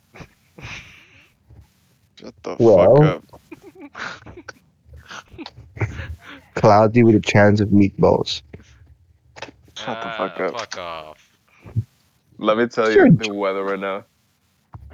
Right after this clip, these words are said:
Speaker 2: It, it's mostly clouded, twenty-one Celsius, but if you guys do Fahrenheit, that should be over and around sixty-eight, seventy, I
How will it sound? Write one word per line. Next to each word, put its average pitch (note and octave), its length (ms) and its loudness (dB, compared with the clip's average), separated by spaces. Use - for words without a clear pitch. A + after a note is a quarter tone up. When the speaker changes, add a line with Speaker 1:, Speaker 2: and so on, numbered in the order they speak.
Speaker 2:
It, - 260 -18
it's A2 280 -6
mostly A#2+ 400 -6
clouded, D3+ 480 -2
twenty-one A#2+ 420 -6
Celsius, D#3 760 -8
but C3+ 300 -2
if G#2 160 -12
you A#2 80 -8
guys A2+ 260 -6
do A2 100 -10
Fahrenheit, C3 640 -4
that G#2 140 -4
should G2+ 180 -14
be A2 340 -6
over G#2 380 -8
and F#2+ 100 -10
around F#2+ 540 -12
sixty-eight, A2 920 -8
seventy, A#2+ 480 -8
I A#2 80 -12